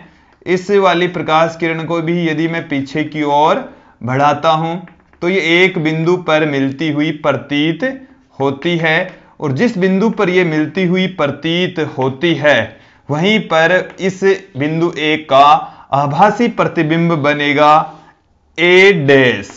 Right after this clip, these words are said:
देखो ये ऐसे चली दोनों प्रकाश किरणें, वास्तव में तो नहीं मिलती, but इस जगह पर मिलती हुई प्रतीत होती है, तो ए का प्रतिबिंब ए डैश बन गया। इससे मुख्य अक्ष पर लंब डालेंगे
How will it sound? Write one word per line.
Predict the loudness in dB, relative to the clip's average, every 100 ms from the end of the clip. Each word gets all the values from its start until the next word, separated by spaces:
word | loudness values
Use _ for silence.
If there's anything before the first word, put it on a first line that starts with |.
| -20 -20 -20 _ _ _ _ _ _ _ _ _ _ -4
देखो | 2 2
ये | 0 -6 -10 0 0 2
ऐसे | -2 0 0
चली | 2 0
दोनों | 0 0 -2
प्रकाश | -2 0 0 0
किरणें, | -4 -2
वास्तव | 0 0 0 -2
में | -2 -2
तो | -2
नहीं | 0 0
मिलती, | 0 -2 -2 -2
but | 0 -2 -4
इस | -6 -4
जगह | -2 -2
पर | -2
मिलती | -2 -4 -2
हुई | -4 -2
प्रतीत | -4 -4 -4 -4
होती | -6 -4 -4
है, |
तो | -4
ए | -4 -4
का | -4
प्रतिबिंब | -4 -6 -6 -4
ए | -4
डैश | 0 0 -2
बन | -6
गया। | -2 -2
इससे | -4 -4 -4
मुख्य | -2 -4 -6
अक्ष | -8 -6
पर | -4 -2
लंब | 0 0 2
डालेंगे | 2 2 -2 -2